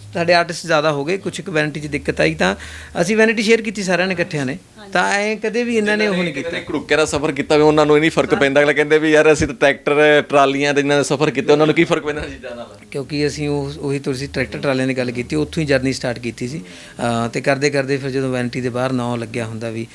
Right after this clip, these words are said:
Speaker 1: ਅਹ, ਤਾਂ ਚੰਗਾ ਖੁਸ਼ੀ ਹੁੰਦੀ ਹੈ ਵੀ ਹਾਂ, ਅਸੀਂ ਮਿਹਨਤ ਕੀਤੀ ਹੈ ਤਾਂ ਅੱਜ ਉਹਦਾ ਫਲ ਮਿਲ ਰਿਹਾ।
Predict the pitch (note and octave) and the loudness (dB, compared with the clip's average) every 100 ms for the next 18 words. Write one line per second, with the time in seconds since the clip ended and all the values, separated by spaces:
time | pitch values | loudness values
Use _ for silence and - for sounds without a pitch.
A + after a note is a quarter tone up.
0 | - - - A2 A2 A2 A#2+ B2 A#2 B2 | -20 -14 -10 -8 -8 -10 -8 -6 -4 -4
1 | B2+ D3 C3 B2 A#2+ C3+ C#3 D3 B2+ B2+ | -4 -4 -4 -4 -2 0 0 0 -2 -2
2 | B2+ C3 B2+ D3 D3+ C#3+ - E3 F#3 F#3 | -2 -2 0 -2 -2 -4 0 0 2 0
3 | C3+ B2+ A#2+ B2 C3 - G#2+ G2+ F#2+ G2 | -2 -2 -4 -4 -6 -6 -8 -8 -12 -14